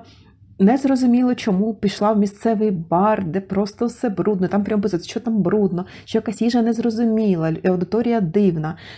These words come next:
купа чоловіків, всі на неї дивляться, вона ще дитину груддю годує. І я думаю, «Ну навіщо ти туди пішла?» Ну, ми розуміємо далі, що там це спричинить певний розвиток сюжету, але, ну, мені це не сподобалось. Я не розуміла цю героїню,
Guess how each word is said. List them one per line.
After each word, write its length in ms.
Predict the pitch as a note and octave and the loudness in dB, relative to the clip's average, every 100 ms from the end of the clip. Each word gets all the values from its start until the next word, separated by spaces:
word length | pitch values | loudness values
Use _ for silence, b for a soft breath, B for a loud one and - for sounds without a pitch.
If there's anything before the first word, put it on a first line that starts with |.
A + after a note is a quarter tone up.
| - | -6
купа 220 | G#3 A#3 | -4 -2
чоловіків, 720 | A#3+ A#3+ A3 A#3 - G#3+ E3+ | 0 0 0 -2 -2 2 2
всі 220 | - A3+ | 0 0
на 80 | A3+ | 2
неї 180 | A#3 A#3+ | 2 2
дивляться, 420 | G3 G3+ D3 E3+ | 4 2 2 0
вона 220 | E3+ F#3 | 0 0
ще 300 | G3+ - G#3+ | 0 0 0
дитину 360 | F3 G3 G3+ G3+ | 2 2 2 2
груддю 380 | F#3+ G#3+ D#3+ F3 | 2 0 0 -2
годує. 400 | F3 D#3+ E3+ D#3+ D#3+ B B B - | -4 -2 -2 -2 -6 B B B -4
І 160 | G#3 | -2
я 80 | G#3 | 0
думаю, 320 | F#3+ G#3+ F#3+ | 2 4 6
«Ну 80 | G3 | 6
навіщо 440 | G#3+ G#3 G#3 A3 A3+ | 6 4 4 2 2
ти 100 | G3+ | 2
туди 180 | F3 | 2
пішла?» 460 | E3+ F#3 - D#3 D#3 B B B | 0 -2 -2 -4 -6 B B B
Ну, 100 | C#4+ | 0
ми 120 | B3 A3 | 2 2
розуміємо 380 | G#3 A3 G#3 | 0 2 2
далі, 240 | F#3 F#3+ E3+ | 2 2 0
що 140 | F#3 | -6
там 200 | E3 D#3+ | -8 -8
це 240 | - F3 D#3 - - _ _ _ _ - - | -2 -2 -2 -6 -20 _ _ _ _ -18 -10
спричинить 420 | - G3 A#3+ G3 | -6 0 2 4
певний 260 | G3 G3 F#3+ | 4 4 4
розвиток 380 | G3 G3 F#3+ - | 4 0 -4 -4
сюжету, 520 | G3 C4 G4+ C4 A#3+ B B B | -2 0 0 -2 -6 B B B
але, 420 | F#3+ G3+ C4+ C#4+ | 0 2 2 2
ну, 160 | B3+ B3+ | 2 0
мені 280 | A3+ G#3+ A3 | 0 0 0
це 160 | - | 0
не 260 | F#3 F#3+ G3 | 2 2 2
сподобалось. 800 | - F3+ D#3+ E3 F3+ F3+ F#3+ - | -2 -4 -2 -2 -2 -2 -4 0
Я 120 | F3+ | 0
не 100 | F3+ | 2
розуміла 540 | F#3 F#3+ F#3+ E3 D#3+ - | 2 4 4 2 -2 -4
цю 180 | - | -4
героїню, 520 | F3 F#3+ F#3+ E4 D4+ | -2 2 2 2 0